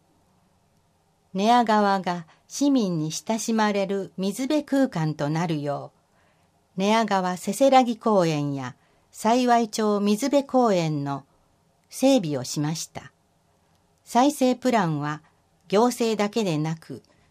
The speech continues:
市民が参画する共同の取り組みだからこそ実現しました。どちらが欠けてもダメだったでしょう。まさに車の両輪のような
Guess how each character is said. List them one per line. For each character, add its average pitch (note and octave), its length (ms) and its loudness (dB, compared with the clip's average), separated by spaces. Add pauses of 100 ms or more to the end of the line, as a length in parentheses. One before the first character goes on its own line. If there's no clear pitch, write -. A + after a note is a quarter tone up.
(160)
市 - 220 0
民 A#3+ 280 4
が D#3+ 160 -2
参 A3 320 -2
画 A3 220 -4
す G#3+ 220 -6
る G3+ 300 0
共 C4+ 300 2
同 B3 240 4
の A3+ 120 0
取 G#3+ 240 -2
り B3 40 -4
組 A#3+ 220 0
み G#3+ 60 -2
だ A3+ 140 0
か G#3+ 140 0
ら D3 140 -2
こ F#3+ 180 -10
そ D#3 260 -4
実 D3+ 340 -6
現 F3+ 240 -2
し - 140 -8
ま D#3 160 -4
し - 120 -8
た。 - 200 -16 (1040)
ど G#3 140 4
ち G3+ 160 -4
ら D#3 120 2
が D3+ 140 -4
欠 D#3+ 180 -8
け G#3+ 140 -4
て C4 140 2
も G#3 160 2
ダ D3+ 120 -4
メ D#3+ 120 0
だ A#3 120 2
っ G#3+ 80 -8
た F3 180 -6
で D3 120 -4
し - 160 -4
ょ C3+ 220 -8
う。 - 40 -20 (1080)
ま G#3 140 -2
さ A#3+ 180 0
に D#3+ 260 -2 (340)
車 A#3 420 4
の G#3+ 160 2
両 A3 260 4
輪 C4+ 240 4
の A#3+ 140 4
よ A#3+ 180 2
う F#3 80 0
な D3 220 -4